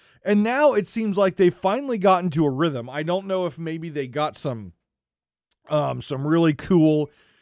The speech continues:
uh, employees that got really passionate about it, or, or there was a good business case for it. But I'm enjoying the fact that they're doing these monthly now, and we're able to get an inside look with different members of the Rare staff, along with Joe and Mike,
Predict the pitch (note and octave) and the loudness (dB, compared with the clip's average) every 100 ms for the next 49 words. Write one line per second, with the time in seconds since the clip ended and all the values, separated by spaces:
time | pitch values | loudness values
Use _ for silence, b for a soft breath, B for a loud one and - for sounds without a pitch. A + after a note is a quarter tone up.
0 | b C#3+ C#3+ D3 D3 - D#3+ E3 D#3+ C#3+ | b -8 -6 -6 -10 -8 -2 0 0 0
1 | C3+ A#2+ C3 C#3+ - C#3 D3+ D3+ C#3 D#3 | -2 -2 -4 -4 -4 -6 -4 -4 -6 -6
2 | D#3+ E3 D#3+ C#3+ D3 D3 B2 B2+ B2+ B2 | -8 -8 -8 -2 2 2 2 2 0 0
3 | C3 B2 B2 B2+ B2 D3+ A#2+ C#3+ C#3+ D#3 | -2 0 -2 -2 0 0 2 0 2 0
4 | - E3+ D3+ - D#3 D3+ D3+ - _ _ | -2 -4 -4 -6 -4 -2 -2 -6 _ _
5 | _ _ _ _ _ _ _ C3 F3 F3+ | _ _ _ _ _ _ _ -2 0 0
6 | F#3+ F3 A3 D4 C4 F#3 - E3 D3 C#3+ | 0 -4 -2 -2 -2 -6 -4 -4 -2 -2
7 | C#3 B2+ D#3 D3+ B2+ A#2 A#2 A#2+ G2+ F#2+ | -2 2 2 2 -2 -4 -6 -8 -10 -10
8 | E2 C2 - b b b b D3 D3 D#3+ | -10 -14 -18 b b b b -2 -2 0
9 | F#3+ G3+ F#3 F3+ E3 D3 D3+ C#3+ D3 D#3+ | -2 0 0 -2 -4 -2 -4 -2 -4 -6
10 | - D3 D3 B2+ B2 A#2 _ _ _ - | -2 -2 -2 -4 -8 -8 _ _ _ -10
11 | C#3 B2+ A#2 G3 G#3 E3 D#3+ D#3+ D3+ C3 | -8 -4 0 2 2 -2 -2 0 -2 -2
12 | A#2 B2 A#2+ C#3 C#3 - C#3 C3 B2+ A#2+ | -4 -4 -4 -4 -4 -4 -4 -4 -4 -2
13 | C3 B2+ G#2 G2+ C3 C3 C3 A2+ A#2 B2 | -2 -4 -8 -6 -2 0 -2 -4 -6 -6
14 | B2+ | -8